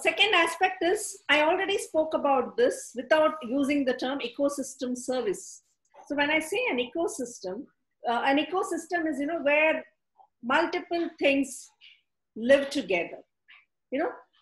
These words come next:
a forest ecosystem. So when I say a forest, yes, it does have trees, but is, it is an ecosystem or a home or an environment in itself, because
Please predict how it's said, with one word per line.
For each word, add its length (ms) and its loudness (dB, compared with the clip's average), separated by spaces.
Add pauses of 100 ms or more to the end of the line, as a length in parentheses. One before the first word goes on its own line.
(120)
a 100 2
forest 420 2
ecosystem. 680 -4
So 120 0
when 140 0
I 80 0
say 260 -6
a 120 -4
forest, 560 -2 (240)
yes, 360 0
it 160 -2
does 220 -2
have 340 -4
trees, 580 -6 (340)
but 180 2
is, 160 0
it 220 -4
is 120 -2
an 120 2
ecosystem 920 -2
or 380 0
a 100 2
home 420 2
or 120 2
an 140 -2
environment 640 -2
in 120 -6
itself, 460 -2 (480)
because 500 2